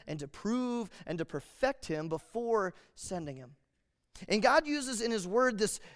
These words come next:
illustration of a gold or a silversmith in reference to purifying and proving his people. In Proverbs seventeen and verse three,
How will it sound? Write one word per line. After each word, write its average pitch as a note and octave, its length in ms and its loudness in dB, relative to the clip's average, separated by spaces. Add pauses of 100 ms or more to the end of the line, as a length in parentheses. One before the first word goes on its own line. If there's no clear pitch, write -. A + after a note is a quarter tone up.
illustration A#3+ 720 2
of F#3 140 2
a F3 40 2
gold A3+ 520 4
or F3 100 2
a D#3+ 60 0
silversmith G3+ 1000 -4 (480)
in G3 120 4
reference G#3+ 440 4
to E3+ 100 -4
purifying F3+ 580 2
and D3+ 120 -10
proving F#3 320 -4
his D#3 120 -8
people. D3 400 -10 (160)
In F3+ 140 0
Proverbs A#3 440 4
seventeen A3 520 0
and F3+ 100 -4
verse F#3+ 280 -2
three, F#3+ 380 -2